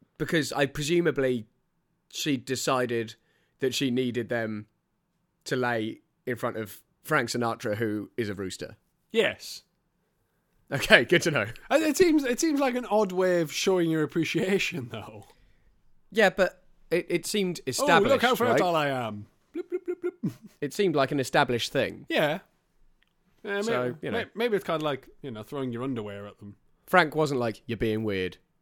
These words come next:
Speaker 2: No. No, he wasn't. He kinda, he expected it. But again, like,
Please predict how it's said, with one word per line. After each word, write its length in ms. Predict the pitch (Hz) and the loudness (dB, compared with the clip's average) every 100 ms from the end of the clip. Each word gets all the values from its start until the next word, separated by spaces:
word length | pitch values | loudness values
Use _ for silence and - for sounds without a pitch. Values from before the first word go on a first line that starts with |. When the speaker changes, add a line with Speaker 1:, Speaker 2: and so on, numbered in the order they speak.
| _ _ | _ _
Speaker 2:
No. 360 | 170 156 110 101 _ _ _ _ _ _ | -6 -4 -4 -8 _ _ _ _ _ _
No, 140 | 147 135 | -4 -2
he 60 | |
wasn't. 460 | 120 107 101 98 - _ _ | -2 -6 -10 -16 -20 _ _
He 220 | 139 135 | -6 -4
kinda, 320 | 131 147 139 | -4 -4 -2
he 100 | 151 | -2
expected 480 | 151 - 160 - 104 | -4 -2 -4 -4 -8
it. 120 | 101 - | -12 -2
But 100 | 175 | 0
again, 360 | 175 185 143 | 2 0 0
like, 300 | 139 139 131 | -2 -2 -4